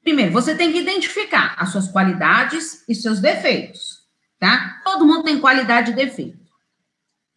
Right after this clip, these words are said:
Então, pense positivamente sobre você.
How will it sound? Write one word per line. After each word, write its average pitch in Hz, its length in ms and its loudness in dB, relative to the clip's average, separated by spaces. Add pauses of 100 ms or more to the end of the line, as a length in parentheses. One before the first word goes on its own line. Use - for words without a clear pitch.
(560)
Então, - 140 -6
pense 359 380 -2
positivamente 320 1120 2
sobre 277 280 0
você. 277 500 -4